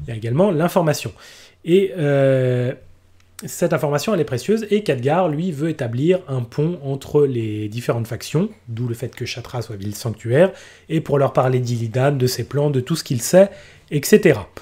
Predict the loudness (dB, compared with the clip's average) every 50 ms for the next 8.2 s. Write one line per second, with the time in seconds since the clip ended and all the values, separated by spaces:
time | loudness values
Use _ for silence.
0 | -20 -20 -20 -20 -20 _ -6 0 2 4 4 4 4 4 4 4 6 6 6 4
1 | 4 0 -4 -10 -12 -6 -2 0 0 0 2 2 2 2 0 -2 -2 -4 -2 0
2 | 2 2 2 0 -2 -4 -4 -4 -4 -4 -4 -6 -8 0 2 4 4 4 2 0
3 | 0 0 0 -2 -4 -6 -8 -10 -10 -8 -10 -10 -8 -2 2 2 4 4 2 0
4 | -4 -8 -16 -20 -20 -14 _ -10 -10 -6 -4 -4 -4 -2 -4 -4 -2 0 0 -2
5 | -2 -4 -8 -8 -4 -4 -4 -2 -2 -4 -4 -4 -2 0 0 2 0 0 -2 -2
6 | -4 -4 -4 -6 -4 -4 -2 -2 -2 -4 -6 -4 -4 -4 -2 -4 -4 -4 -2 -2
7 | -2 -2 -4 -6 -8 -10 -8 -8 -8 -8 -6 -4 -4 -4 -2 2 2 4 6 6
8 | 6 6 4 2